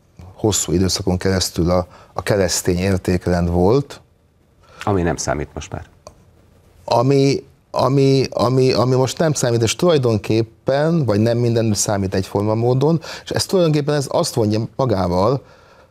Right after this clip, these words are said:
Speaker 1: ö, hogy az a motor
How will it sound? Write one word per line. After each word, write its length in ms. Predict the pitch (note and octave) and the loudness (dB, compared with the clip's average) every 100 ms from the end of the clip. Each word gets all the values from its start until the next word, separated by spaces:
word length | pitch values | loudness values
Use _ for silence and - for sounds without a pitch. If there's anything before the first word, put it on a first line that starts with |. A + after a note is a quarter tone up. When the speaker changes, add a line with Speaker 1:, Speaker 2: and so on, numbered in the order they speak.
| _ | _
Speaker 1:
ö, 720 | - G#2+ A2+ A2 A2 A2 A2 G#2+ | -4 0 2 2 2 2 0 -2
hogy 440 | - A#2+ A#2 - _ _ _ _ - | -2 -2 0 -4 _ _ _ _ -6
az 200 | B2+ A#2 | -2 0
a 60 | G2+ | 2
motor 640 | B2+ - E2+ D#2+ D#2+ | 0 0 -2 -2 -2